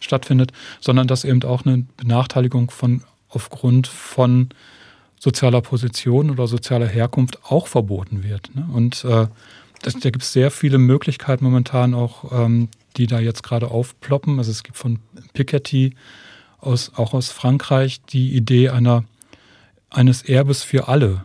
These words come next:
dass alle Menschen zum fünfundzwanzigsten Lebensjahr hundertzwanzigtausend Euro bekommen sollen als Startkapital, ne? Und, ähm, das wäre theoretisch auch bezahlbar, weil das wären ja jedes Jahr pro Person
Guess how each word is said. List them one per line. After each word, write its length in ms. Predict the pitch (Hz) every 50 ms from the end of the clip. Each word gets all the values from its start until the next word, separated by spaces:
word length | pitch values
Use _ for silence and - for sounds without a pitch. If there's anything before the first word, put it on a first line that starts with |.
| - _
dass 220 | - 127 - - -
alle 300 | - - 123 131 151 143
Menschen 640 | 131 123 120 131 - - - 147 147 151 151 147 -
zum 380 | - - - 127 123 123 123
fünfundzwanzigsten 680 | 117 - 135 135 135 - - 131 127 - - - - 117
Lebensjahr 640 | 110 113 120 127 143 139 - 139 131 131 131 131 131 - _ _ _ _ _ _
hundertzwanzigtausend 920 | - 139 143 139 131 - - 127 123 - 127 - 127 117 113 120 117 -
Euro 180 | 117 120 139 156
bekommen 400 | 147 - 139 - 156 151 156 156
sollen 340 | 147 151 151 156 175 202 - _ _ _ - _ _
als 340 | - - 127 113 - - -
Startkapital, 1040 | - - - - 117 117 123 139 - - - - - 170 - - 170 165 180 202 - - _ _ _
ne? 140 | - 143 190 - _ _ - - - - - _ _ _ _ _
Und, 520 | - - 135 135 131 131 - - - - _
ähm, 400 | - 127 123 123 123 120 120 120 120 - _ _ _ _ _ _ _ _ -
das 180 | - 120 -
wäre 200 | - 123 123 131
theoretisch 500 | 127 - _ - - 135 120 123 - -
auch 60 | 117 -
bezahlbar, 580 | - - - - 143 156 147 113 101 90 87
weil 80 | 107 104
das 160 | 101 - -
wären 200 | - - 123 120
ja 80 | 123 120
jedes 380 | 113 107 123 123 135 131 -
Jahr 180 | - 123 117 113
pro 300 | 107 - - - 127 131
Person 560 | 131 - 135 123 107 110 110 113 123 131 -